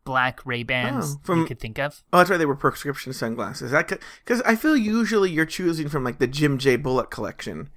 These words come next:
Speaker 2: or something with your glasses.
Speaker 1: No, I, are you kidding me? I own, um, all my, right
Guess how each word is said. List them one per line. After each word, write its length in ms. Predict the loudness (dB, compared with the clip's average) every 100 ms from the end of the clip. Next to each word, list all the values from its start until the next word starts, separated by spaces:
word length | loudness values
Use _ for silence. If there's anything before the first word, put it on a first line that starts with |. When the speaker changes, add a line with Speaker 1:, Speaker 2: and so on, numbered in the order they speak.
| -20 _ -20 -20 _ _ -14
Speaker 2:
or 80 | -8
something 420 | -6 -6 -6 -6
with 100 | -6
your 100 | -6
glasses. 600 | -6 -6 -8 -14 -14 -18 _ _ _ _ _ _
Speaker 1:
No, 200 | -4 0 2
I, 300 | 4 4 2 _ -8
are 60 | -6
you 40 |
kidding 220 | -6 -6
me? 100 | -4
I 200 | -2 2
own, 460 | 4 4 2 -2 -6 -12 _ -20 -20 -20 -20 _ _
um, 160 | -16 -14 -4
all 180 | -2
my, 300 | 0 -2 -6 -6
right 300 | -4 -4